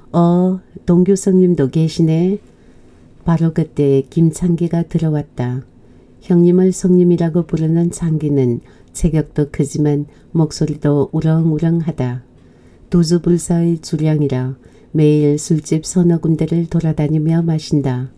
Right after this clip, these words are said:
취하면 아무나 붙들고 싸우기도 잘한다. 특히 정치인이나 공직자의 비리 이야기만 나오면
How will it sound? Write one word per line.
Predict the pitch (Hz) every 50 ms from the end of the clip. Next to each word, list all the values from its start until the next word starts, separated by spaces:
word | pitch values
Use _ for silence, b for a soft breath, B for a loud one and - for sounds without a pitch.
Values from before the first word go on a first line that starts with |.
| - _ b b b b b b b b b b b b b b b
취하면 | - - - 175 160 156 156 151 151 147 143 139 139 131 - -
아무나 | 151 156 151 151 156 156 156 156 156
붙들고 | 156 - - - - 156 160 156 170 170
싸우기도 | 170 - - 180 170 170 165 - 160 156 170 165
잘한다. | - - 165 147 156 151 147 135 131 127 127 123 - _ _ b b b b b b b b b b b b -
특히 | - 180 - - - 185 185 185 180
정치인이나 | - - 175 170 170 160 - - 175 165 160 156 151 147 143 135 131 127 123 123 -
공직자의 | - 165 156 151 151 151 - - - 147 143 139 143 143 143 143
비리 | - 165 147 147 151 151
이야기만 | 147 147 151 151 147 147 143 147 160 165 160 165 165
나오면 | 165 151 151 147 143 143 139 127 127 127 143